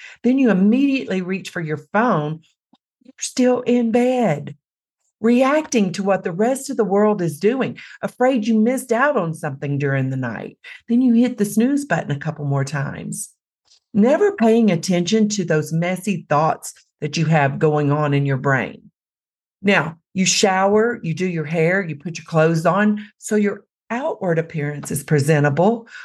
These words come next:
What about your internal appearance? Your mental hygiene needs attention too. Just like you would brush and floss every morning,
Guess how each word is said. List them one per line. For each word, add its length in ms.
What 320
about 380
your 340
internal 880
appearance? 640
Your 300
mental 460
hygiene 640
needs 320
attention 640
too. 500
Just 220
like 180
you 80
would 180
brush 300
and 100
floss 380
every 240
morning, 460